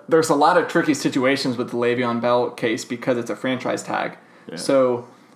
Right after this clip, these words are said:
Speaker 1: if the Steelers were to, let's say, let's hypothetically say the Jets trade for the Steel-, or trade for Le'Veon Bell, they wouldn't be able to extend him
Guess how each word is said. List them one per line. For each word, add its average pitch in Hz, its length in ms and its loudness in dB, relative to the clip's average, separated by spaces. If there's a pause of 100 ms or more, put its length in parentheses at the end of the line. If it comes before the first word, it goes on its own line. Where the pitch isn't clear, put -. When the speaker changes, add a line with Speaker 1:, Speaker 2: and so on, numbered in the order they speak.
(140)
Speaker 1:
if 143 500 -2 (100)
the 147 100 -2
Steelers 170 480 2
were 156 120 2 (100)
to, - 80 -10 (100)
let's 147 220 -2
say, 160 340 4
let's 135 240 -2
hypothetically 127 600 0
say 127 200 -2
the 120 80 -2
Jets 117 260 -2
trade 120 240 -4
for 113 100 -8
the 107 60 -6
Steel-, 117 380 -6
or 110 440 -2
trade 135 260 0
for 123 120 -4
Le'Veon 113 340 -2
Bell, 110 320 0 (320)
they 143 140 2
wouldn't 175 240 2
be 147 120 2
able 147 160 0
to 147 120 -2
extend 156 440 -2
him 117 320 -2